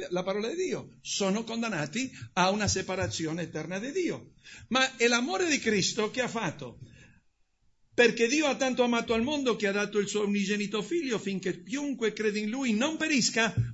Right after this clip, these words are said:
ma abbia vita eterna." Giona non voleva la salvezza di quel popolo.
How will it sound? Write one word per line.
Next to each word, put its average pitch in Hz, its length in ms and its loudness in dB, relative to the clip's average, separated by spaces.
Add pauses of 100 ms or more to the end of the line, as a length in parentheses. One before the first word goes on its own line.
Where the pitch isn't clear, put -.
ma 196 320 2
abbia 170 800 4
vita 180 300 0
eterna." 139 460 -2 (380)
Giona 240 540 4
non 302 180 0
voleva 208 280 6
la 170 100 4
salvezza 165 460 0
di 151 100 -2
quel 151 180 -4
popolo. 131 500 -12